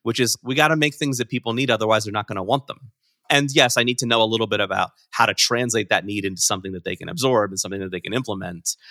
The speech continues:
And I think that's where the, the technical expertise, um, really fits in. And that's where that industry expertise, it gives you a major advantage in all that. If you don't know what N P M is,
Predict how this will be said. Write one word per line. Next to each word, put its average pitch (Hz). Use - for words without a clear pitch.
And 107
I 104
think 104
that's 107
where 104
the, 90
the 92
technical -
expertise, -
um, 90
really 117
fits 101
in. 90
And 120
that's 135
where 104
that -
industry 104
expertise, 92
it 110
gives 123
you 98
a 95
major 95
advantage 87
in 92
all -
that. -
If 123
you 151
don't 165
know 147
what 135
N 117
P 110
M 104
is, 92